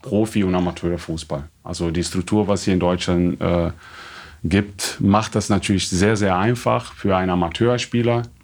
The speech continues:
die talentiert ist, vielleicht mal Profi zu werden. Ähm, zu meiner Zeit in Brasilien, und ich rede von meiner Zeit, weil ich schon lange Zeit nicht mehr da war und ich weiß nicht, wie es heute ist,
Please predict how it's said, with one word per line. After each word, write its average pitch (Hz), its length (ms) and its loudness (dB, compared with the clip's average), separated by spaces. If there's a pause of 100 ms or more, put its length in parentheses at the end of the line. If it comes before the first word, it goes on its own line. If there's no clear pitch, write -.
die 92 140 -2
talentiert 98 560 2
ist, 110 260 -2
vielleicht 101 440 0
mal 127 80 2
Profi - 340 -2
zu 73 160 -2
werden. 78 220 -4 (680)
Ähm, 85 600 2
zu - 140 2
meiner 110 240 4
Zeit 123 260 0
in 120 60 2
Brasilien, 113 580 2
und 95 140 4
ich 87 160 0
rede 107 160 2
von 107 100 -2
meiner 98 220 2
Zeit, - 240 0
weil 95 80 0
ich 92 80 0
schon 98 100 0
lange 104 180 2
Zeit 98 200 0
nicht 95 180 0
mehr 92 140 2
da 98 320 0
war 90 100 2
und 87 80 2
ich 85 160 -6
weiß 92 220 0
nicht, 110 160 -2
wie 98 60 2
es - 280 -4
heute 107 280 2
ist, - 340 -2